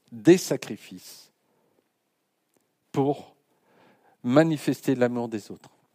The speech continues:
Et vous savez, la meilleure façon de connaître l'amour de Dieu, c'est la révélation de la croix. Je ne peux pas comprendre l'amour de Dieu si je ne comprends pas l'amour de Dieu à travers le sacrifice de Jésus à la croix.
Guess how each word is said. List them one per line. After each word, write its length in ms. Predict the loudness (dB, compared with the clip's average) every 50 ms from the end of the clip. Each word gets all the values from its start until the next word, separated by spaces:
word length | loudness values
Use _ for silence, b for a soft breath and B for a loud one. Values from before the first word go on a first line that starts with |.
| _ _ _ _ _ _ _ _ _ _ _ _ _ -20 b b b b b b b b
Et 60 | 2
vous 120 | 2 4
savez, 500 | 6 6 6 6 6 6 4 2 -4 -14 _ _ _ _ _ _ _
la 140 | 4 6 6
meilleure 480 | 6 6 4 4 4 6 4 4 2 2
façon 400 | 0 0 0 -2 -4 -6 -6 -6
de 120 | -6 -8
connaître 560 | -10 -6 -2 0 0 2 0 0 -2 -2 0
l'amour 360 | 2 2 2 0 -2 -4 -4 -4
de 120 | -6 -8
Dieu, 180 | -6 -6 -8 -8
c'est 200 | -8 -8 -4 -2
la 120 | 0 0
révélation 500 | 0 0 -2 0 0 -2 -2 -4 -8 -12
de 80 | -10 -10
la 80 | -10
croix. 300 | -12 -12 -16 -16 -16 -18 _ B B B B B B B
Je 160 | B 2 4
ne 100 | 4 4
peux 180 | 6 6 4 4
pas 300 | 6 6 6 6 6 4
comprendre 800 | 2 0 -2 0 0 -2 -4 -2 2 2 2 2 2 0 4 8
l'amour 380 | 8 10 10 8 6 2 2
de 120 | 2 2 0
Dieu 240 | 2 2 2 2
si 220 | 2 0 -4 -6 -4
je 120 | -4 -2
ne 100 | -2 -2
comprends 460 | -4 -4 -6 -6 -6 -6 -4 -4 -4
pas 480 | -4 _ _ _ 8 10 10 10 8 6 B B B B B B 8
l'amour 440 | 10 12 12 10 8 6 6 6 6
de 140 | 6 4 2
Dieu 280 | 2 2 4 4 4
à 60 | 4 2
travers 300 | 0 -2 0 2 2 2
le 80 | 0
sacrifice 640 | -2 -4 -4 -6 -4 -6 -8 -8 -8 -10 -12 -10 -8
de 100 | -8 -8
Jésus 340 | -6 -8 -8 -6 -2 -2
à 40 | -2
la 100 | -2 -2
croix. 280 | -6 -10 -16 -18 -18